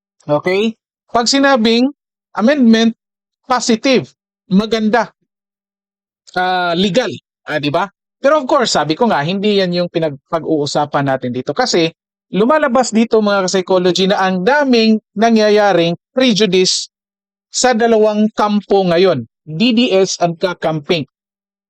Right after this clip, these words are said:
Di ba? O, sabi ni Taberna na insertion, automatic, label na si Ta-, kay Taberna na D D S, tapos iniisip na nila na naninira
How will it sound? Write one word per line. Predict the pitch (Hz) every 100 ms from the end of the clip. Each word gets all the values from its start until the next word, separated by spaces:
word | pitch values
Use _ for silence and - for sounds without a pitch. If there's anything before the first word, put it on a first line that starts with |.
| _ _
Di | 139
ba? | 147 214 254 139
O, | 127 -
sabi | - 180 175 185
ni | 180 175 170 165 -
Taberna | 175 233 269 208 180 208
na | 165 151 135 - _ _ _
insertion, | 175 175 269 247 208 180
automatic, | 175 185 208 196 170 - _ _ _ _ _ _ _ -
label | 170 196 185 202
na | 202
si | 196 202
Ta-, | 180 -
kay | - 190 185
Taberna | 196 202 202 190
na | 180 170
D | 190 202
D | 240
S, | 175 170 - _ _ _ _ _
tapos | 214 214 208 190 190 - - - - _ _ _ _ _ _ _ _ _ 202
iniisip | 214 240 247 226
na | 226
nila | 214 180 185
na | 240
naninira | 202 190 208 226